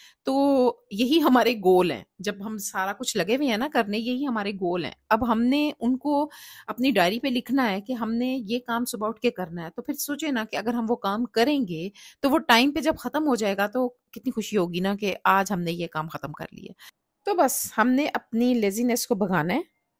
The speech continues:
और उसके बाद मुतमईन हो जाना है, जो कुछ कर रहे हैं, वो ठीक है। तो बस, इस गोल को हमने अचीव करना है हर सूरत में कि अपने टाइम पे सब कुछ करना है। और सुस्त बंदा जो होता है ना, और काहिल, सुस्त और काहिल बंदा जो होता है ना,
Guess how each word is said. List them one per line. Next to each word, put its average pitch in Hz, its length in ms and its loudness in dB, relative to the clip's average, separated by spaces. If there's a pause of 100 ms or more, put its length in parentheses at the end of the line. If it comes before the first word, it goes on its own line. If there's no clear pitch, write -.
(180)
और 427 180 6
उसके 403 240 4
बाद 311 200 6
मुतमईन 277 460 4
हो 214 100 4
जाना - 280 -6
है, 180 80 -16 (220)
जो 214 140 6
कुछ - 180 0
कर 240 240 8
रहे 294 100 2
हैं, 302 80 2
वो 277 120 6
ठीक 214 360 -4
है। - 60 -20 (360)
तो 359 100 10
बस, 370 300 10
इस 359 240 2
गोल 294 220 6
को 294 100 4
हमने 208 300 4
अचीव 196 320 -4 (100)
करना 240 240 -2
है 240 60 0
हर 247 160 6
सूरत 233 460 2
में 233 140 -2
कि 247 100 -6 (380)
अपने 262 520 0 (200)
टाइम 269 240 6
पे 220 100 -6
सब - 180 -10
कुछ - 180 -12
करना - 280 -10
है। 175 80 -16 (640)
और 349 200 6 (640)
सुस्त - 500 -6
बंदा 277 300 2
जो 269 100 2
होता 240 200 0
है 254 60 2
ना, 247 100 2
और 208 200 -2
काहिल, 269 420 0 (680)
सुस्त - 460 -6
और 202 200 -4
काहिल 247 260 2
बंदा 185 260 -6
जो 185 120 -6
होता 180 180 -8
है 185 60 -6
ना, 185 200 -8